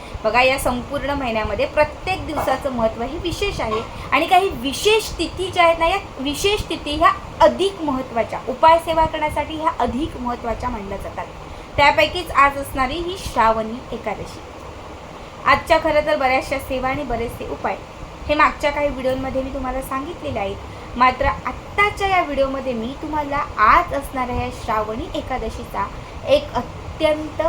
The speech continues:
प्रभावी उपाय सांगणार आहे, जो आपल्याला रात्री झोपण्यापूर्वी करायचा आहे. आज रात्री झोपण्यापूर्वी फक्त या एका मंत्राचं पठण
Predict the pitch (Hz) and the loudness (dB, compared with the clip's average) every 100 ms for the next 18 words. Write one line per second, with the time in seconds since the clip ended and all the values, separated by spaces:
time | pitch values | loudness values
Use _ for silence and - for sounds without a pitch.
0 | 330 - 254 220 - 262 262 277 233 220 | -2 2 4 4 2 0 0 -4 -6 -6
1 | 214 - 202 196 185 190 202 - - - | -6 -8 -10 -8 -10 -10 -12 -12 -14 -12
2 | - - 214 269 302 302 277 269 254 247 | -10 -10 4 8 8 8 2 2 0 4
3 | 247 320 269 233 196 - - 254 330 - | 4 4 0 0 0 -4 -8 -6 -6 -10
4 | - - 233 226 226 262 277 247 220 220 | -12 0 0 0 -6 -6 -6 -6 -8 -8
5 | 240 233 202 185 - 175 - - - - | -10 -10 -8 -8 -10 -10 -10 -12 -10 -10
6 | - - - 381 427 427 415 403 339 359 | -10 -4 4 6 6 4 4 0 0 0
7 | 330 339 339 320 269 294 359 - 359 330 | 2 0 0 -6 -6 -8 -8 4 4 4
8 | - - 392 392 - 294 - 349 339 330 | 0 -4 0 0 -2 -6 -4 2 2 2
9 | 302 311 302 - 262 240 277 | -2 -6 -4 -4 -4 -4 -6